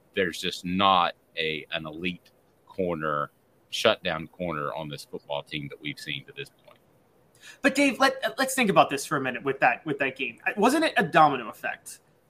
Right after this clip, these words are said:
Speaker 2: like we talked about? I think the Jeremy Banks saga, I, I think the Jeremy Banks saga is what led to, partially led to the defensive line that night choosing that night to not play with their hair on fire, which you said a lot of times defensive line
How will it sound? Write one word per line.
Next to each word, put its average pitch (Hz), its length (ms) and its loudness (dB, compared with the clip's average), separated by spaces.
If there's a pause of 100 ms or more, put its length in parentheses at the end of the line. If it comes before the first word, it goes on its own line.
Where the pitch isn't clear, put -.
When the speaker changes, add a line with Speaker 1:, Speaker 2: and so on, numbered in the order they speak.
Speaker 2:
like 170 160 2
we 214 80 0
talked 175 280 4
about? - 200 -2
I 220 180 8
think 233 340 -6
the 180 80 0
Jeremy 180 540 0
Banks 175 320 0
saga, 135 600 2 (600)
I, 185 140 4 (360)
I 190 140 4
think 247 220 -2
the 214 60 -2
Jeremy 180 280 2
Banks 170 240 0
saga 143 560 2
is 151 200 -6
what 165 200 2
led 160 520 2
to, 151 520 -2 (140)
partially 240 460 6
led 175 260 2
to 175 160 -4
the 143 100 -6
defensive 165 440 -6
line 139 320 2
that 151 200 6
night 143 260 0
choosing 147 440 -4
that 147 200 4
night 143 180 -2
to 156 80 -8
not 143 220 2
play 151 120 -2
with 139 140 0
their 139 100 -4
hair 139 200 0
on 127 140 -2
fire, 131 260 -2
which 135 200 -8
you 160 60 -6
said 143 240 0
a 139 40 0
lot 135 180 4
of 165 60 -4
times 151 360 0
defensive 143 440 -8
line 139 480 0